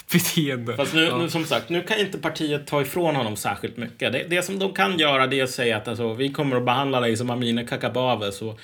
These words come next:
Speaker 2: eh, lycka till och komma in i riksdagen nästa gång." Men sen är det, det, det är Hanif Bali som han står liksom längst ner på en lista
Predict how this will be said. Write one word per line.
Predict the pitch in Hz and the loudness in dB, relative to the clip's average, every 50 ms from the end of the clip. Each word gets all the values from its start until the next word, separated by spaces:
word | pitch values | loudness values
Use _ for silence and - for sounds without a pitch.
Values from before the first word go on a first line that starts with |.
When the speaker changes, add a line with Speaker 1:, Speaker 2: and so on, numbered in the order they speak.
| - - - - - - - - | -18 -18 -18 -20 -20 -20 -10 -8
Speaker 2:
eh, | 107 104 107 101 - - - _ _ _ | -6 -6 -6 -6 -8 -14 -20 _ _ _
lycka | - 120 117 - - 127 | -6 -6 -4 -2 -2 -2
till | - - 123 123 117 | -2 0 0 0 0
och | 113 113 | -2 -2
komma | - - 117 110 | -4 -2 -2 -2
in | 107 107 107 | -2 -2 -2
i | 101 | 0
riksdagen | 104 110 107 - - - 98 | 0 -2 -4 -4 -6 -6 -4
nästa | 98 110 113 - - 123 110 | -4 -6 -6 -8 -8 -8 -6
gång." | - - - - - | -6 -8 -10 -10 -6
Men | - - 143 139 | -2 0 0 2
sen | 143 - 160 156 | 2 0 2 2
är | 156 160 | 4 4
det, | 156 151 | 4 4
det, | 151 165 175 175 180 | 4 6 6 6 6
det | 175 185 | 4 2
är | 180 | 2
Hanif | 160 185 180 170 165 156 160 | 4 2 2 2 2 0 0
Bali | 160 165 185 180 170 147 123 117 | 2 4 6 6 6 6 6 2
som | 113 - 147 139 131 | 0 0 -4 -2 -2
han | 139 143 143 | -2 -2 -2
står | - - - 139 135 135 123 127 - | -4 -4 0 0 2 0 0 -2 -6
liksom | 135 131 117 127 127 127 | -8 -6 -6 -4 -4 -2
längst | 127 131 135 131 123 117 - - | 2 4 4 4 4 0 -2 -2
ner | 143 127 123 120 117 | 0 2 2 2 2
på | 117 - 123 | 0 0 -2
en | 117 113 | 0 0
lista | 113 120 117 117 - - - 123 107 107 | 0 0 -2 -2 -4 0 2 2 2 2